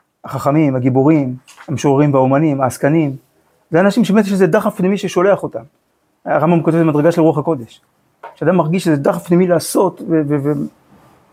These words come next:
שמעבר לכוחות האנושיים הרגילים. זה, זה התנוססות של משהו באמת פנימי, עמוק.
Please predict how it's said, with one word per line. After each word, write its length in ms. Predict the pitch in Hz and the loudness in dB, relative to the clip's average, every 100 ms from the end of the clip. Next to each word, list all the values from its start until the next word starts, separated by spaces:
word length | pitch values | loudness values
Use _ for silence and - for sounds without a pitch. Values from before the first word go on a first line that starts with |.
| _ _ | _ _
שמעבר 320 | - 160 208 226 | -2 2 4 2
לכוחות 320 | 208 175 170 | 0 -2 0
האנושיים 340 | 160 139 151 | 0 0 0
הרגילים. 340 | 143 139 131 120 _ _ _ _ _ | 2 0 -2 -8 _ _ _ _ _
זה, 220 | 175 160 | -2 0
זה 100 | 165 | 0
התנוססות 500 | 175 175 175 175 240 | 0 0 0 0 0
של 120 | 226 202 | 2 0
משהו 260 | 214 208 | 0 2
באמת 260 | 190 220 220 | 2 0 0
פנימי, 240 | 190 226 | 0 2
עמוק. 420 | 180 202 143 - | 2 0 0 -8